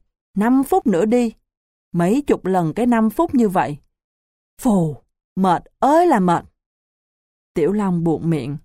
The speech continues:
Thích quá chứ mệt gì. Bây giờ mày tin tao chưa? Mắt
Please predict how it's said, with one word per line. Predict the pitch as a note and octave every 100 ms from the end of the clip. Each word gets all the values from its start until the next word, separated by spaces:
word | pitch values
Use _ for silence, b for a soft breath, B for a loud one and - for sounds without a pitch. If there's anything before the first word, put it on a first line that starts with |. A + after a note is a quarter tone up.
| _ _ _ _ _ _ _ _ _ -
Thích | E4 - _
quá | C4 C4 D4 F4
chứ | E4 D#4+
mệt | A3+ F#3 F#3
gì. | A3 G#3 G#3 A#3 - _ _ _ _ _ _ _ _ _
Bây | E3+ F3+
giờ | E3 E3+ D#3 D3+
mày | D#3
tin | G#3+ G#3+ A#3
tao | G#3 A3+
chưa? | A3 A#3 B3 B3+ E3+ _ _ _ _ _ -
Mắt | F3+